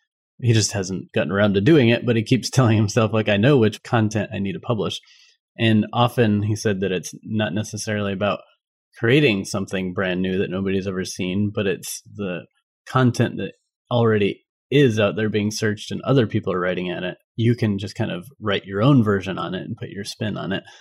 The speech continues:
So in terms of, like, new content, like you were saying, finding that gap, that thing that hasn't been answered yet, versus maybe if you're an organic food company and you could just answer your version of why organic <laughs> when, you know, there's obviously a million why organic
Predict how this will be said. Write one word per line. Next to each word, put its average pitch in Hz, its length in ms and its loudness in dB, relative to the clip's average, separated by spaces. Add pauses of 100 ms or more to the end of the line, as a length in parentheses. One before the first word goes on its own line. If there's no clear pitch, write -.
(320)
So 123 240 4
in 117 140 4
terms 131 280 4
of, 120 120 4
like, 90 140 0
new 117 360 6
content, 101 540 0
like 107 160 -4
you 107 80 0
were 101 80 0
saying, 95 260 -6
finding 110 320 2
that 104 280 -6
gap, 98 340 0 (640)
that 104 240 0 (160)
thing 107 220 4
that 101 180 -4
hasn't 110 320 0
been 90 140 -6
answered 87 340 -8
yet, 92 240 -4
versus 110 580 -2 (460)
maybe 107 400 4
if 101 160 0
you're 101 200 2
an 92 180 0
organic 101 420 0
food 110 320 2
company 98 540 -2 (580)
and 107 260 2
you 107 140 2
could 107 240 2
just 101 320 -2
answer 101 340 -4
your 110 360 4
version 98 400 0
of 90 120 -4
why 87 220 -2
organic 92 540 -2
<laughs> - 180 -6
when, 98 300 -2
you 107 80 -2
know, 90 180 -2
there's 107 220 0
obviously 101 440 4
a 95 60 2
million 98 380 0
why 92 180 0
organic 90 480 -4